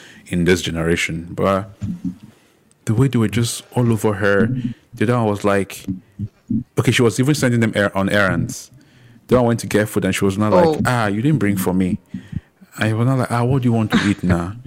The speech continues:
Speaker 1: She said, "Go and get me fish. Get me this." He was like, "Okay, when I get there, I'll ask," you know. The man would just pour and go out and rush and come back.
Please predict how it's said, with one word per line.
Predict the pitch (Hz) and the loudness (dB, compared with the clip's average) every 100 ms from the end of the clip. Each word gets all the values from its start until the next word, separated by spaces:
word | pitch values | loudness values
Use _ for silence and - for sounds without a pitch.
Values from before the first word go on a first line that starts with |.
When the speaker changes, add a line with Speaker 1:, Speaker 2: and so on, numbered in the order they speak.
| - - | -10 -12
Speaker 1:
She | - | -6
said, | 98 | -2
"Go | 110 | 0
and | 104 | 0
get | 95 87 | 0 0
me | 92 | -2
fish. | - 87 80 - - - - - | -4 -6 -6 -6 -8 -10 -8 -6
Get | 90 90 | -4 -4
me | 92 | -4
this." | 98 - | -6 -8
He | - 117 | -6 -2
was | 135 | 0
like, | 123 | 0
"Okay, | 151 147 131 131 - - - | -2 -2 -2 -2 -6 -10 -2
when | 139 | 0
I | 113 | 2
get | 120 120 | 0 0
there, | 113 | -2
I'll | 87 117 | -2 -4
ask," | 107 - - | -4 -8 -6
you | - | -2
know. | 92 92 - - - _ 98 98 _ - | -2 -4 -12 -20 -20 _ -16 -16 _ -4
The | 98 | 0
man | 110 | 2
would | 98 | 2
just | 107 104 | 0 -2
pour | - 107 | 0 0
and | 90 90 | 0 0
go | 98 | 2
out | 95 92 - | 2 -2 -8
and | 92 | -2
rush | 95 101 | -2 -2
and | - | -6
come | 90 98 | -4 -2
back. | 92 87 | -2 -4